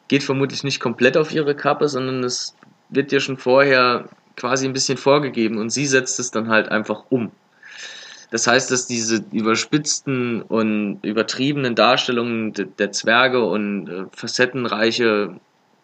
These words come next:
Details, die, die im Hobbit ja überall aufgetaucht sind, die auch schon einen Tick zu, zu viel waren. Vielleicht gehen sie komplett auf ihre Kappe.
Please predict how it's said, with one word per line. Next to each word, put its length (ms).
Details, 640
die, 180
die 200
im 140
Hobbit 240
ja 60
überall 260
aufgetaucht 640
sind, 180
die 120
auch 80
schon 180
einen 180
Tick 260
zu, 320
zu 140
viel 320
waren. 280
Vielleicht 440
gehen 220
sie 80
komplett 300
auf 140
ihre 180
Kappe. 400